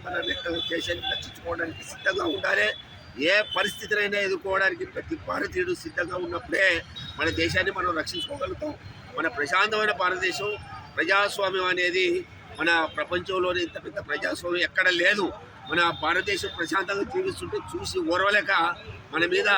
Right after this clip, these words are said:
అనేక దాడులు చేస్తున్నటువంటి పాకిస్తాన్కు అనేక దేశాలు తగిన బుద్ధి చెప్పాలని కూడా చెప్తుంది. కాబట్టి మనం అందరం ఐక్యంగా ఉండి పాకిస్తాన్కు ఉగ్రవాదాన్ని వ్యతిరేకించి వాళ్ళకు తగిన బుద్ధి చెప్పినప్పుడు మాత్రమే మనం సురక్షిత-, సురక్షితంగా ఉంటాము.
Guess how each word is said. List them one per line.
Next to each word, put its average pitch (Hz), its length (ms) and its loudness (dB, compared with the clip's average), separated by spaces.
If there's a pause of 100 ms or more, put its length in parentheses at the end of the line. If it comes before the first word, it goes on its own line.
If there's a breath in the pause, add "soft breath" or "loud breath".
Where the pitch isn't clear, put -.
(500)
అనేక 214 360 4
దాడులు 196 300 4
చేస్తున్నటువంటి 170 680 -4
పాకిస్తాన్కు 175 640 0 (500)
అనేక 196 400 2
దేశాలు 185 560 2
తగిన 165 180 0
బుద్ధి - 280 -8
చెప్పాలని 180 480 0
కూడా 180 120 -2
చెప్తుంది. 156 380 -6
కాబట్టి 175 580 2 (400)
మనం 175 140 2
అందరం 202 340 2
ఐక్యంగా 202 400 2
ఉండి 190 420 2 (360)
పాకిస్తాన్కు 185 640 0
ఉగ్రవాదాన్ని 262 920 0
వ్యతిరేకించి 190 840 0 (340)
వాళ్ళకు 175 240 2
తగిన 175 280 -2
బుద్ధి 170 340 -4
చెప్పినప్పుడు 202 380 -2
మాత్రమే 180 420 0
మనం 185 400 -6 (100)
సురక్షిత-, 185 520 -6
సురక్షితంగా 185 560 -4
ఉంటాము. 180 420 -2